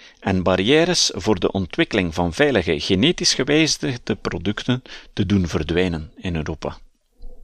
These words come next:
Volgens Dirk Inze is dat een algemene consensus onder de biowetenschappers. In deze studie wijzen ze op de mogelijkheden om gentechnologie te gebruiken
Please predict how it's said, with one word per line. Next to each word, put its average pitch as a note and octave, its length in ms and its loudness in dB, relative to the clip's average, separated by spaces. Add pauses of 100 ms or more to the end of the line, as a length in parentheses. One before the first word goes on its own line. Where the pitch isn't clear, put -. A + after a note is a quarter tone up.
(840)
Volgens D3 520 2
Dirk F3 320 2
Inze A3 480 0 (420)
is G2+ 200 2
dat - 240 0
een F2+ 160 -4
algemene D3 560 0
consensus - 800 -2 (260)
onder F#2 300 0
de E2+ 120 -2
biowetenschappers. - 1200 -2 (1600)
In C#3+ 160 4
deze G3 240 4
studie A#3 480 0 (120)
wijzen C#3 420 0
ze C#3 340 2
op F#2+ 220 -2
de F2+ 220 0
mogelijkheden C3 800 2
om F2+ 220 2
gentechnologie C#3+ 1000 -2
te G#2 120 0
gebruiken F2 560 2